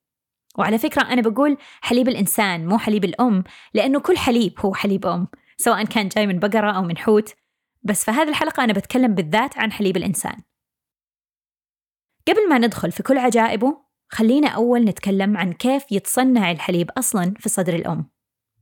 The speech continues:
إذا تفتكروا اللي درستوه في المدرسة عن الرئة وكيف إنه فيها زي البالونات الصغيرة اسمها حويصلات هوائية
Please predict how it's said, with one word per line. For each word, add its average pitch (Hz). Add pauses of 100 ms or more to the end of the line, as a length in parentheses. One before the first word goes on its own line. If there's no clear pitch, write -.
(640)
إذا 247
تفتكروا 381
اللي 285
درستوه 220
في 226
المدرسة 180
عن 180
الرئة 175
وكيف 240
إنه 196
فيها 214
زي 196
البالونات 180
الصغيرة 185
اسمها 185
حويصلات 175
هوائية 185